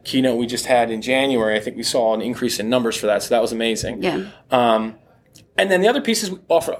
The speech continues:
Speaker 1: a lot of hybrid, you know,
Speaker 2: Right.
Speaker 1: for, for a lot of the committee meetings, um, you know, which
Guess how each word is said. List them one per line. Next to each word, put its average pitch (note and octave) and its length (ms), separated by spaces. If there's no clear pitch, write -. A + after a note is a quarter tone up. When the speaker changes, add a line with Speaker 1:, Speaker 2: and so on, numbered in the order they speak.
Speaker 1:
a - 60
lot C#3+ 100
of B2+ 80
hybrid, - 340
you C3 80
know, B2 80
Speaker 2:
Right. D#3+ 180
Speaker 1:
for, - 100
for D3+ 60
a D3 40
lot D#3+ 140
of E3+ 60
the F3 40
committee D3 300
meetings, C3 360
um, A#2+ 360
you E3+ 80
know, B2 140
which C3+ 400